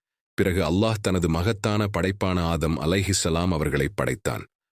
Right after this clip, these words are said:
வானவர்கள் அனைவருக்கும் ஆதமுக்கு சுஜூது செய்யுமாறு அல்லாஹ் கட்டளையிட்டான். அவர்கள் அனைவரும் பணிந்தார்கள், ஒருவனைத் தவிர. ஆம், இப்லீஸ் தான் அவன். "நான் நெருப்பால் ஆனவன், அவன் களிமண்ணால் ஆனவன்,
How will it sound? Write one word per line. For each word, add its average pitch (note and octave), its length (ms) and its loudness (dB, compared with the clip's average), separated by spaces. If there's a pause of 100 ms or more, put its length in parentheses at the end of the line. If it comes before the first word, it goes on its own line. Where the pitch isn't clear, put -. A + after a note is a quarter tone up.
(300)
வானவர்கள் E2+ 520 0
அனைவருக்கும் E2 600 0
ஆதமுக்கு F2 480 0
சுஜூது E2+ 400 0
செய்யுமாறு D#2+ 800 0 (120)
அல்லாஹ் D2 320 -2
கட்டளையிட்டான். C2+ 680 -4 (560)
அவர்கள் D#2+ 440 0
அனைவரும் E2+ 520 0
பணிந்தார்கள், C#2 560 -2 (180)
ஒருவனைத் D2 380 -2
தவிர. C2+ 400 -2 (640)
ஆம், D#2+ 320 -4 (420)
இப்லீஸ் D2+ 300 0
தான் C2+ 180 -4
அவன். B1+ 280 -6 (480)
"நான் D2 180 -2
நெருப்பால் F#2 540 0
ஆனவன், F2+ 520 0
அவன் C#2+ 220 -2
களிமண்ணால் E2 680 0
ஆனவன், D2 380 -2